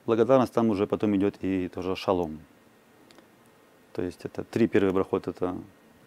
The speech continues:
мы обращаемся к Творцу, потом различные просьбы, и в конце, э, благодарность. Молитва эта очень древняя.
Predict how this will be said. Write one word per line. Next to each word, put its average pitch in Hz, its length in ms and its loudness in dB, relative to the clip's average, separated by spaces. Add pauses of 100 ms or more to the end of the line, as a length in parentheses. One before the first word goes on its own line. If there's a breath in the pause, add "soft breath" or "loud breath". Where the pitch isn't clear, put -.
мы 95 120 0
обращаемся 101 560 0
к - 60 -14
Творцу, 151 420 0 (1080)
потом 92 340 0 (200)
различные 95 520 -2
просьбы, 87 560 -4 (580)
и - 60 -4
в - 80 -10
конце, 139 460 2 (680)
э, 95 360 -4 (340)
благодарность. 98 760 0 (1120)
Молитва 131 260 2
эта - 140 4
очень 123 300 2
древняя. 95 460 0